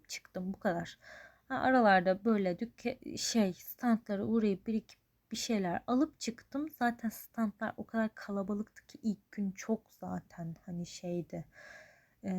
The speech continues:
hava da güzeldi. Çok daha kalabalıktı. Bir de ben ilk gün biraz daha geç gitmiştim. Tam sabah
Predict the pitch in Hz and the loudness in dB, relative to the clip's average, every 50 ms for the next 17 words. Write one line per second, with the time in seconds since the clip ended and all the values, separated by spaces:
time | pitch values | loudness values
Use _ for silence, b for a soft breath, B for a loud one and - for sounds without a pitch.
0 | 185 175 - - - 196 185 202 202 185 208 202 165 175 165 - 202 190 190 185 | -4 -4 -6 0 0 4 6 6 4 6 2 -2 -2 -4 -10 -8 -6 -4 -4 -4
1 | 175 175 - - - 208 - _ - 220 175 180 196 185 - - - 196 196 185 | -6 -8 -10 -12 -14 -14 -14 _ -10 -10 -8 -6 -8 -8 -8 -8 -6 -2 -2 -2
2 | 170 170 185 180 180 - - _ _ - 294 311 339 330 - 202 208 - 233 226 | -2 -2 -4 -6 -6 -10 -12 _ _ -8 -6 -6 -6 -6 -6 -10 -8 -4 -2 -2
3 | 233 226 - - 220 - _ - 247 240 220 208 196 196 185 175 - 190 175 170 | -2 -2 -4 -6 -10 -12 _ -10 -4 -2 -2 0 0 -2 -4 -4 -6 -10 -10 -10
4 | 160 - - 165 - - - _ - _ _ - - 180 160 - - - - _ | -10 -10 -12 -12 -12 -14 -20 _ -20 _ _ -10 -8 -8 -8 -8 -10 -14 -14 _
5 | - 185 185 185 - - 190 180 185 - - - 180 175 175 - - | -8 -8 -8 -8 -8 -10 -12 -12 -12 -12 -14 -16 -14 -14 -14 -16 -16